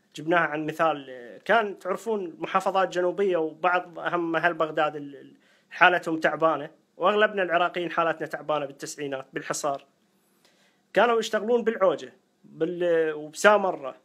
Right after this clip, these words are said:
وبهاي المناطق. فيقول يوم من الأيام السفرة وهم، كان تسفير، هاي معروفة يعرفها أغلب ال-، الناس العاشر-، العاصرة وذيك الفترة، يسافرون مع المحافظات الجنوبية أو بغداد.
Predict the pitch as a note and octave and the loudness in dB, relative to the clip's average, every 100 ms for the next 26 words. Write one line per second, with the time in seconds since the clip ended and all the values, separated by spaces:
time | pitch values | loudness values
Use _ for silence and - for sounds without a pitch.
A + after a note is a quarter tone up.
0 | _ - C#3+ F3 G#3 F3+ E3 D#3+ C#3+ C3+ | _ -18 2 4 4 2 0 0 -2 -6
1 | - _ _ _ _ _ _ _ _ - | -18 _ _ _ _ _ _ _ _ -2
2 | E3 A#3+ B3+ C4 B3 A#3+ A#3 A#3+ B3 A3 | 0 0 2 2 2 0 2 2 0 -4
3 | - _ _ _ D#3 D#3 - F#3 B3+ A#3+ | -12 _ _ _ -4 -2 -2 0 2 4
4 | F#3+ D#3+ D3 C#3 B2+ - - G#3 A3 G#3+ | 2 0 -4 -6 -6 -10 2 2 4 -2
5 | - A3 D#3+ F#3 F3+ F3+ G#3 E3+ E3+ D#3+ | -2 2 4 4 2 -2 -2 -2 -2 -4
6 | F3 - E3 E3 D#3+ D#3+ D#3 D3+ C#3 C#3 | -4 0 0 0 -4 -4 -6 -8 -8 -12
7 | A#2+ D3 F3 F3 D#3 D3 D#3 D3+ C#3+ C#3+ | -10 0 0 2 -2 -2 0 -4 -2 -4
8 | C#3 C3+ D3 E3 D#3+ F3 D#3+ C#3+ D3 D3+ | -6 -2 2 2 2 0 -2 -4 -8 -8
9 | C#3 D3+ - E3 E3+ _ _ _ _ _ | -8 -8 -8 -10 -12 _ _ _ _ _
10 | - D#3+ A3 A3+ C4 B3 G3 A3+ - G#3+ | -6 2 2 4 2 2 0 0 2 0
11 | G3+ G3+ G3 F#3 G3 F#3+ F#3+ G3+ F3+ E3 | 2 0 0 -2 0 0 0 0 2 0
12 | D#3 C#3 C3+ B2 | -2 -6 -8 -10